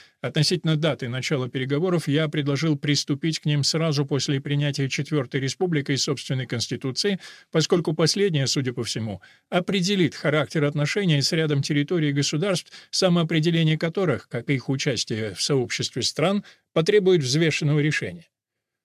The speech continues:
Следующим Францию посетил бей Туниса Сиди Ламину. Четырнадцатого июля в Париже он присутствовал на параде.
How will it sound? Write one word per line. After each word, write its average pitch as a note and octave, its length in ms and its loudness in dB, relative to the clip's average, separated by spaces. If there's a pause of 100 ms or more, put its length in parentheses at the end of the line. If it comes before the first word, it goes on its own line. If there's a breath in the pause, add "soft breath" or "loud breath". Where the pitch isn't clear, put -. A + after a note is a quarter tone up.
(140)
Следующим G#3+ 560 2
Францию F#3+ 420 2
посетил E3 460 2
бей D3+ 300 2
Туниса D#3+ 680 2
Сиди D3+ 380 -2
Ламину. C#3+ 520 0 (480)
Четырнадцатого E3 580 0
июля E3 300 4
в - 80 -16
Париже C#3 400 0
он C3+ 140 -2
присутствовал C#3 640 -2
на C3+ 100 -2
параде. A#2+ 460 -6